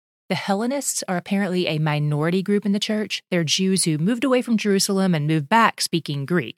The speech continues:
not Hebrew or Aramaic like the locals. They say their widows aren't being taken care of like everyone else. The apostles take their claim seriously and work to find a solution that allows them to still focus on their priority,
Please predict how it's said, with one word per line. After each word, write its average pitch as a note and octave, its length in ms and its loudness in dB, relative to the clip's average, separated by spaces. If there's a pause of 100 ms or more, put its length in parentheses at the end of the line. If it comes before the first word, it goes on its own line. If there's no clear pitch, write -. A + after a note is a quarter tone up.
not E3 240 2 (160)
Hebrew E3+ 320 2
or D#3 180 -2
Aramaic D3+ 500 -2
like C#3+ 200 -4
the C#3+ 100 -6
locals. - 540 -6 (600)
They A#3+ 100 0
say C4+ 240 0
their G#3 180 0
widows G3 400 0
aren't F#3+ 220 -2
being A3 240 2
taken G3+ 320 0
care G#3+ 200 -2
of E3+ 140 -2
like C#3 200 -4
everyone C3+ 360 -6
else. - 340 -8 (600)
The G3 80 0
apostles B3+ 440 -2
take A#3+ 240 -2
their G#3+ 140 -2
claim G3+ 220 2
seriously E3 560 0
and D3 140 0
work E3 220 0
to A3+ 80 0
find A3+ 260 0
a A#3+ 40 0
solution F#3 500 0
that D#3 140 -4
allows E3+ 340 0
them E3+ 120 -2
to D#3+ 100 -6
still B3 340 -2
focus G#3+ 420 -2
on E3+ 120 0
their D#3+ 120 0
priority, C#3+ 600 -4